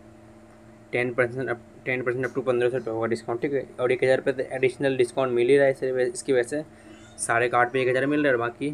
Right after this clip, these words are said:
जो वैसे है टेन, और ये access जो debit कार्ड है मेरे पास टेन परसेंट up to वन, एक हज़ार रुपये discount मिलेगा, और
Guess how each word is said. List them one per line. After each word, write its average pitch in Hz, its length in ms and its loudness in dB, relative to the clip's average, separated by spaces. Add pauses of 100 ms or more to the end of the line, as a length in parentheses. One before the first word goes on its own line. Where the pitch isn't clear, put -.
जो 120 400 2 (240)
वैसे 120 280 -4
है 143 280 -6 (560)
टेन, 120 240 -2 (120)
और 123 200 0
ये 120 120 4
access 123 320 -6 (200)
जो 131 160 0
debit 123 220 2
कार्ड 131 180 2
है 135 40 2
मेरे 143 120 -2
पास 139 240 -2
टेन 123 140 0
परसेंट 131 220 -2
up - 120 -10
to 165 140 0 (500)
वन, 123 240 -2
एक 123 240 -2
हज़ार 117 200 2
रुपये 131 200 -2
discount 127 380 -2
मिलेगा, 147 320 0
और 120 340 -6